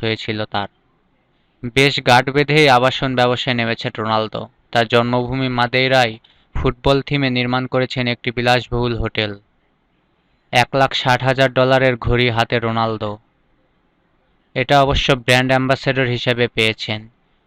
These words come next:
নিজের মোমের মূর্তি দেখে এতটাই মুগ্ধ হয়েছিলেন রোনালদো যে সেটার একটি প্রতিরূপ বানিয়ে নিয়েছেন বাড়িতে রাখার জন্য। এর জন্য একত্রিশ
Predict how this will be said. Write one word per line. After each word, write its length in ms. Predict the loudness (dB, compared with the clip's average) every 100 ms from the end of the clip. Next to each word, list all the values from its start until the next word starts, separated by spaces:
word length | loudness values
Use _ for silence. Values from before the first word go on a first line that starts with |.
| -8
নিজের 380 | -2 0 4 2 2
মোমের 340 | 0 2 0
মূর্তি 340 | 0 -2 -2 -2
দেখে 260 | 0 0 0
এতটাই 420 | 0 -2 -2 -2 -2
মুগ্ধ 200 | -4 -4 -2
হয়েছিলেন 460 | -2 -2 -2 -2 -4
রোনালদো 460 | -4 -2 -2 0 -2
যে 140 | -2
সেটার 340 | -4 -4 0 0 -2
একটি 180 | -6 -6
প্রতিরূপ 480 | -4 -2 -2 -2 -2
বানিয়ে 300 | -2 0 -2
নিয়েছেন 380 | -2 -4 -4 -6 -2
বাড়িতে 340 | -2 -2 -2
রাখার 340 | -2 -2 -4 -6
জন্য। 300 | -6 -8 -8 -14 _ _ _ _ _ -4
এর 140 | -2 0
জন্য 260 | 0 0 0
একত্রিশ 360 | -2 -4 -6